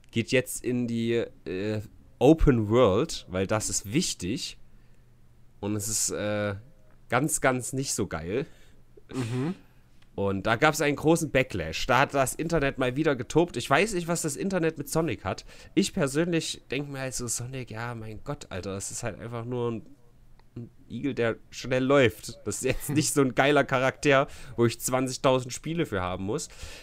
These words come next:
Speaker 1: Aber ich kann
Speaker 2: Ja, du
Speaker 1: das schon
Speaker 2: vielleicht
Speaker 1: nachvollziehen,
Speaker 2: nicht.
Speaker 1: wenn man so ein perfektes, weißt du, so wie bei, ähm, na, kennst du wahrscheinlich auch nicht, aber Rayman Legends, da gibt's so Musiklevel oder Rayman Origins auch,
Speaker 2: Nee,
Speaker 1: wo du
Speaker 2: kenn ich
Speaker 1: so
Speaker 2: nicht.
Speaker 1: genau im Takt springen musst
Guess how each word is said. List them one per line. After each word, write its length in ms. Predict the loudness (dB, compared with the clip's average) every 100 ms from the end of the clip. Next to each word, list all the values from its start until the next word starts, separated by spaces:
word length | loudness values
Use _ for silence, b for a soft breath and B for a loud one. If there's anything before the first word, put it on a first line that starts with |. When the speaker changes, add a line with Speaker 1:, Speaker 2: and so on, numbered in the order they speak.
| B
Speaker 1:
Aber 180 | 2 2
ich 100 | 2
kann 160 | 2 4
Speaker 2:
Ja, 100 | 6
du 0 |
Speaker 1:
das 80 | 6
schon 100 | 8
Speaker 2:
vielleicht 120 | 8 6
Speaker 1:
nachvollziehen, 480 | 4 2 2 2
Speaker 2:
nicht. 40 | 4
Speaker 1:
wenn 120 | 6
man 120 | 6
so 80 | 4
ein 60 | 2
perfektes, 840 | 0 4 4 4 2 4 4 0 b b b b
weißt 220 | 4 6 6
du, 40 |
so 180 | 4 2
wie 100 | 4
bei, 320 | 6 8 8
ähm, 480 | 6 2 0 0 2
na, 120 | 0
kennst 320 | 4 2 2 2
du 40 |
wahrscheinlich 320 | 2 4 2
auch 160 | 4 4
nicht, 240 | 2 0
aber 260 | 2 4 4
Rayman 340 | 6 8 6 6
Legends, 480 | 4 4 2 2
da 120 | 0 -2
gibt's 180 | -2
so 80 | -2
Musiklevel 760 | -2 0 0 0 -2 0 0 -2 -6 -20 -20 -8
oder 260 | -2 0 2
Rayman 320 | 4 2 0
Origins 500 | 0 0 0 -2 -4
auch, 280 | -2 -2 -4 b b b -10
Speaker 2:
Nee, 380 | -4 -2 0 0
Speaker 1:
wo 80 |
du 20 | 2
Speaker 2:
kenn 80 |
ich 60 | 4
Speaker 1:
so 120 | 4 6
Speaker 2:
nicht. 80 | 4
Speaker 1:
genau 320 | 6 8 8
im 160 | 6
Takt 280 | 2 0 0
springen 360 | -6 -2 0 2
musst 440 | 2 0 -2 -8